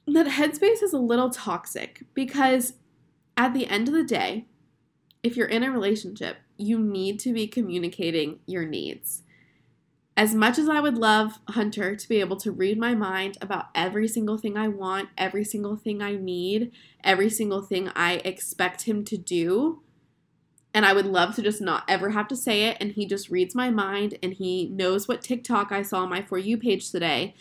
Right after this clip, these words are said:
that a boyfriend made his girlfriend a floral bouquet, and that he just comes home with one and just reads my mind. As much as I'm sure all of us would love that in,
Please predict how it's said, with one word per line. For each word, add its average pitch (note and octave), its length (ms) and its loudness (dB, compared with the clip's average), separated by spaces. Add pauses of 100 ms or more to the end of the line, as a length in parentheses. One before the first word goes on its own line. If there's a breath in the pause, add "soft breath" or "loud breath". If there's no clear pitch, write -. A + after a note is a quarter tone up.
(200 soft breath)
that F3+ 260 2
a F#3+ 40 0
boyfriend G3 480 -2
made G3 160 -2
his G3+ 180 -4
girlfriend F3 640 -4 (120)
a E3+ 120 0
floral B3 380 0
bouquet, F3 500 0
and F#3+ 160 -4
that E3+ 80 -2
he G3 100 0
just F3+ 180 -6
comes G#3 260 -6
home G#3 180 -2
with G#3 180 -6
one D#3+ 200 -4
and F#3+ 160 -6
just F#3+ 280 -8
reads G3+ 280 -2
my F#3 160 0
mind. F#3+ 480 -4 (680 soft breath)
As A#3+ 140 8
much C4+ 220 10
as G4 100 8
I'm A#3+ 180 6
sure - 280 4
all A3 260 10
of G#3 80 8
us F3 220 4
would E3+ 100 0
love F#3 260 0
that E3+ 220 2
in, F3+ 260 -6